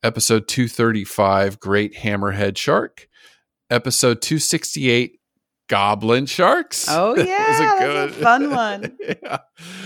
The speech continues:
Speaker 1: And then our interviews, we, we definitely have love for sharks on this podcast. Uh, episode one twelve, that is with Chris Fisher, the founder of O Search, which was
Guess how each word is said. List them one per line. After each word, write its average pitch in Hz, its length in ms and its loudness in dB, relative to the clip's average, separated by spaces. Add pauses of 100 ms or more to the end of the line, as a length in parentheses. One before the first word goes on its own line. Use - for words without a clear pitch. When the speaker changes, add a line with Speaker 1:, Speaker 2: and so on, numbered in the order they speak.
(320)
Speaker 1:
And 180 180 4
then 302 180 8
our 226 140 6
interviews, 185 880 2
we, 165 160 -2
we 165 280 -6
definitely 180 400 2
have 127 200 0
love 113 220 0
for 110 120 -10
sharks 107 300 -6
on 98 80 -10
this 98 120 -8
podcast. 101 540 -6 (300)
Uh, 120 200 -2
episode 151 460 0
one 131 240 2
twelve, 117 640 4
that 120 220 -2
is 110 240 -2
with 101 240 -2
Chris - 240 -6
Fisher, 107 600 -6
the 107 140 -8
founder 98 400 -4
of 92 180 -8
O 98 140 -2
Search, - 580 -4
which - 280 -14
was 101 300 -10